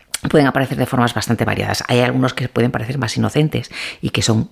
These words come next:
mm, bueno, antes eran bastante frecuentes, que era, pues, por ejemplo, eh, te llegaba una carta que te dice, que te decía que tú tenías que escribir a siete amigos, esos siete amigos tenían que escribir a otros siete,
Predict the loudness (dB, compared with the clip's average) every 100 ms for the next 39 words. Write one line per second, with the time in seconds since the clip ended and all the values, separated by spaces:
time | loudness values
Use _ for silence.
0 | 0 2 2 0 0 2 2 2 0 0
1 | 2 2 0 -4 -4 -6 -6 0 0 0
2 | -4 -12 -12 -12 -14 -2 2 4 4 4
3 | 2 0 -4 -2 0 -2 0 0 0 -4
4 | -12 -12 -2 2 4 2 0 0 2 2
5 | 2 -2 0 -2 -2 -2 -2 -4 -4 -4
6 | -2 0 0 0 -2 -2 -4 -4 -2 0
7 | 0 -2 -6 -2 2 4 4 0 -12 -6
8 | 0 2 4 4 4 4 2 0 -2 -2
9 | 0 0 2 2 2 0 0 0 0 -2
10 | 2 4 4 2 -2 0 2 2 -2